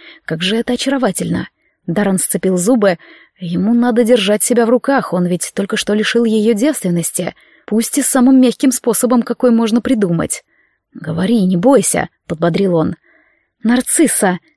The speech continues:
неуверенно протянула Кэтрин и отвела взгляд в сторону.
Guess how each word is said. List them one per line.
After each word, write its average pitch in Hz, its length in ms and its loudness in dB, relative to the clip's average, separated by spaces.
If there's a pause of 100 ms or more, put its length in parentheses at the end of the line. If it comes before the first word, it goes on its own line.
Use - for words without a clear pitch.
(120)
неуверенно 202 520 0
протянула 220 440 0
Кэтрин 185 440 0 (320)
и 190 120 -2
отвела 254 380 0
взгляд 202 320 -2
в - 40 -8
сторону. 175 560 -2